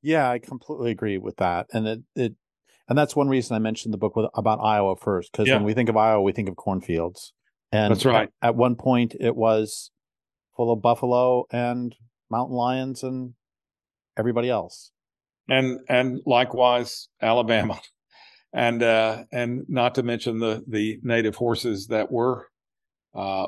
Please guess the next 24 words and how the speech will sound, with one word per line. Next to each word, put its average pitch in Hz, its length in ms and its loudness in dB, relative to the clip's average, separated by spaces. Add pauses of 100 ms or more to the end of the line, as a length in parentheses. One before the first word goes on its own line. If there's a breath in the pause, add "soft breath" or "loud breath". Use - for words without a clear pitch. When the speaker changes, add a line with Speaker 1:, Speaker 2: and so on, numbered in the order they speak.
Speaker 2:
wiped 107 360 0
out, 110 440 0
uh, 104 400 0
and 117 200 -2
the 113 60 -2
native 113 280 0
camels, 123 640 -2 (120)
uh, 101 420 -4 (100)
and 113 400 0 (960)
that 147 260 4
diversity, 131 720 2 (800 loud breath)
that 135 300 2 (140)
great 127 280 2
loss 117 260 2
of 104 120 -6
diversity 113 460 -2
is 104 140 -4
something 131 380 0
else 131 240 0
we 110 120 -4
need 104 200 -6
to 95 80 -8
talk 104 300 0
about, 107 440 0